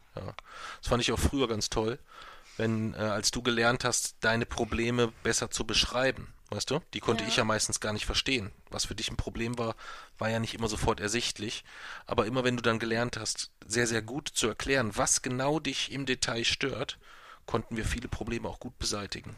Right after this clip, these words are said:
Speaker 1: Das war
Speaker 2: Mhm.
Speaker 1: sehr, sehr, sehr, sehr hilfreich.
Speaker 2: Glaubst du, wir können auch das N-, N-Körperproblem beseitigen?
Speaker 1: Wenn du es mir gut beschreibst, wir sind so ein gutes Team,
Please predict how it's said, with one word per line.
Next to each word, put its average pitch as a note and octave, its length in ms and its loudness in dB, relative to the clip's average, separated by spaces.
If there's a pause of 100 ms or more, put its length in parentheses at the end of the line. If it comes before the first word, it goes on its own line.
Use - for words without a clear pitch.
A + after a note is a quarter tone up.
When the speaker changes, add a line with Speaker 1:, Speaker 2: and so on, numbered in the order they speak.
Speaker 1:
Das - 140 -10
war G2+ 120 -4
Speaker 2:
Mhm. G#2 40 -6
Speaker 1:
sehr, A2+ 340 0
sehr, G2 200 -6
sehr, F#2+ 140 -8
sehr - 160 -8
hilfreich. - 560 -16 (100)
Speaker 2:
Glaubst B3 240 0
du, C4 40 -8
wir B3 80 -8
können B3+ 180 0
auch B3 160 -2
das - 200 -8
N-, A#3+ 280 -4 (160)
N-Körperproblem C4+ 1040 -2
beseitigen? C#4 540 0 (120)
Speaker 1:
Wenn G#2+ 140 -2
du A#2 80 -8
es B2+ 140 4
mir C3 80 2
gut C3 240 -8
beschreibst, - 500 2
wir B2+ 80 -2
sind A#2+ 180 -4
so C3 120 -2
ein C3 40 -10
gutes C3+ 320 -2
Team, D#3+ 360 -4